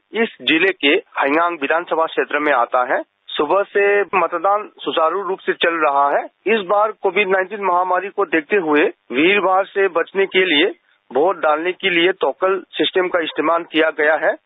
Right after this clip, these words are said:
आशा वर्कर और आंगनवाड़ी वर्कर और volunteer एटी वर्ष से अधिक और विकलांग मतदाताओं को सहायता देते हुए दिखाई दे रही है। इस चरण के सभी मतदान केंद्रों में सहायता बूथ भी खोला गया है।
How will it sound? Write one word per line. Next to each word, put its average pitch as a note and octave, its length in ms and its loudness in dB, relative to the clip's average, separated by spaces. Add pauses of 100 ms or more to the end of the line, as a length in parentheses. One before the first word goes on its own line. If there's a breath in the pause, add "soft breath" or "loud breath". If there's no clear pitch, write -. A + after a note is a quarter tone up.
(300)
आशा F#3 300 2
वर्कर F#3 440 2
और F3+ 460 4
आंगनवाड़ी E3 580 0
वर्कर D#3 560 2 (360)
और E3+ 240 2
volunteer D#3 760 0 (300)
एटी G3 560 2 (260)
वर्ष D#3+ 280 0
से G3+ 160 -2
अधिक D#3 380 0
और E3 380 0
विकलांग F#3 580 0
मतदाताओं D#3+ 800 0
को F3 360 2
सहायता D#3+ 400 0
देते D3+ 300 0
हुए D#3 300 4
दिखाई D3+ 280 0
दे D3+ 180 -2
रही C#3+ 160 0
है। C#3 380 0 (140)
इस E3 120 2
चरण F3+ 300 2
के G3+ 140 0
सभी F#3+ 300 0
मतदान F3 360 0
केंद्रों F3 340 0
में F3 240 2
सहायता D#3 720 0
बूथ E3+ 240 -2
भी F#3 340 0
खोला D#3+ 320 2
गया E3 240 2
है। G3 220 0